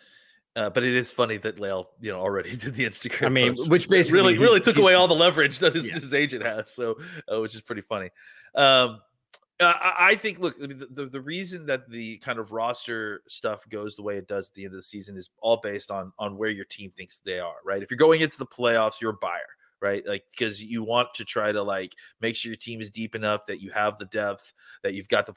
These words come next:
Speaker 1: all the players you need to kind of get through the playoffs to, you know, if something were to happen. You think about the nightmare scenario that's, that San Francisco faced when they played Philadelphia in the N F C Championship. Obviously, that's quarterback, so it's a whole nother thing. But I think that kinda gives you an idea of,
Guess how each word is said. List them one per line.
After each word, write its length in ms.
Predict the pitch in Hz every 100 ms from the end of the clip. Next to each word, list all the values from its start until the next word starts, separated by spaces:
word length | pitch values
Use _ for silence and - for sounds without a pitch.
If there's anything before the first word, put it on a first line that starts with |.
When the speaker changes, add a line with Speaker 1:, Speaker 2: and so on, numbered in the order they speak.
| -
Speaker 1:
all 140 | 120
the 60 | 110
players 420 | - 110 107 107
you 80 | 107
need 260 | 104 104 -
to 60 |
kind 200 | - 104
of 100 | 95
get 220 | - 104 -
through 200 | 107 98
the 80 |
playoffs 600 | - 101 101 98 95 -
to, 240 | 95 90 - _ _
you 100 | 95
know, 60 | 92
if 80 | -
something 320 | 104 101 95
were 120 | 101
to 60 | 92
happen. 480 | 101 98 101 98 95 - -
You 80 | 92
think 200 | - 113
about 220 | 95 101
the 60 | 107
nightmare 400 | 101 107 104 98
scenario 440 | - 104 101 98
that's, 360 | 95 98 - - 95
that 200 | 98 -
San 240 | - 95
Francisco 560 | 92 - 101 - 98 98 82
faced 280 | 104 98 -
when 80 | 98
they 100 | 92
played 260 | - 95 90
Philadelphia 520 | 98 92 95 92 92
in 60 | 90
the 80 |
N 60 | 92
F 100 | 90
C 100 | 87
Championship. 540 | - 90 92 - 90 - - -
Obviously, 360 | 95 95 - 92
that's 160 | 87 -
quarterback, 520 | - 123 104 104 101
so 120 | 98
it's 180 | - -
a 20 |
whole 220 | - 107 98
nother 160 | 92
thing. 320 | - 139 123 113
But 160 | 107 - -
I 60 | -
think 200 | 127 120
that 160 | - - -
kinda 200 | 123 101
gives 400 | - 120 110 110
you 160 | 107
an 60 | 104
idea 480 | 101 90 104 101 95
of, 440 | 95 92 90